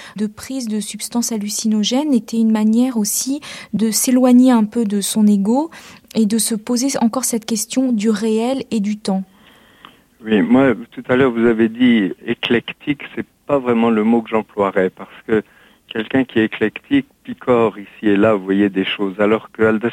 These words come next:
Speaker 2: Huxley cherchait, cherchait à, à, à approfondir au maximum. Et donc, il recherchait plutôt le, le fondement commun des différentes pensées,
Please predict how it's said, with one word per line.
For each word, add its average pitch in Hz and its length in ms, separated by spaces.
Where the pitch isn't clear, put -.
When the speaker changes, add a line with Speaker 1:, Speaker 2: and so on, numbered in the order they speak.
Speaker 2:
Huxley 131 500
cherchait, 123 640
cherchait 120 320
à, 110 240
à, 98 220
à 101 200
approfondir 123 1040
au 104 120
maximum. 95 760
Et 101 120
donc, 113 340
il 101 200
recherchait 123 460
plutôt 127 420
le, 101 220
le 98 100
fondement 135 400
commun 117 500
des 95 140
différentes 107 520
pensées, 131 600